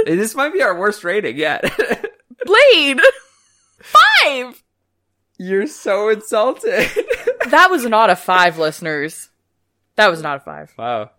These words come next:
Speaker 1: Take a, take a criticism.
Speaker 2: I don't even know what it was out of anymore. I just heard five and I blacked out.
Speaker 1: Five gotcha bitches
Speaker 2: Oh.
Speaker 1: out of ten,
Speaker 2: <laughs>
Speaker 1: okay? And, and I got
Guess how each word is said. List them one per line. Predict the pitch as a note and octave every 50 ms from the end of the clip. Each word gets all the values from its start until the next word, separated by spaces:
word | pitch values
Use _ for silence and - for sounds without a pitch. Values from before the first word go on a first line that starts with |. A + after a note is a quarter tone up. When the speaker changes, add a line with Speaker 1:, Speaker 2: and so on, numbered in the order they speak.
| _ _ _ _ _ _
Speaker 1:
Take | - C#3 B2+ A#2+ -
a, | C3 A#2+ A#2+ A#2+ A#2 A#2+ A#2+ _
take | - C#3 B2+
a | C3+ B2+ -
criticism. | - C3+ B2+ A#2+ - - B2 A2 A2+ A2+
Speaker 2:
I | - F4+
don't | F#4+ F#4
even | E4+ D4+ D#4 D4+
know | D4+ D4 D4
what | D4 D4 D4
it | C#4
was | D4 D4
out | D#4+ D#4 D#4+ D4+
of | C4+ A#3
anymore. | A3+ G#3+ G#3 G3 F#3+ F#3+
I | G3+ A3+ C4+ D4+
just | C#4+ -
heard | D#4 C4+ A#3+
five | - B3+ A#3 A#3+ C#4+ C#4
and | A#3+ A3+
I | G#3+ G3+ F3+
blacked | F3+ F#3 - _ - G#3+ A3 A#3+ A3+ A#3 - -
out. | B3+ B3 A3 E3 D#3+ C#3 - _ _
Speaker 1:
Five | _ D#3+ D3+ D3+ D3+ D3+ D#3 E3 E3 E3 D3+ E3 _ _ _ _ _ _ _ - C3
gotcha | B2+ C#3+ C3+ C3+ C3+ - - D3+ C3
bitches | A2 A#2+ A#2 - - - A#2 A2+
Speaker 2:
Oh. | A2+ A2 A#2+
Speaker 1:
out | G#2+ G#2
of | - - -
ten, | - - B2+ A2 F#2+ - - - -
Speaker 2:
<laughs> | - -
Speaker 1:
okay? | - A4 - A2 G#2+ A2+ A#2 B2+ - _ _ _
And, | - - C3 C#3 C#3+ - -
and | C#3 D3 D3+ D#3
I | E3+ F3+ F#3
got | F3+ F3+ F3+ F3 -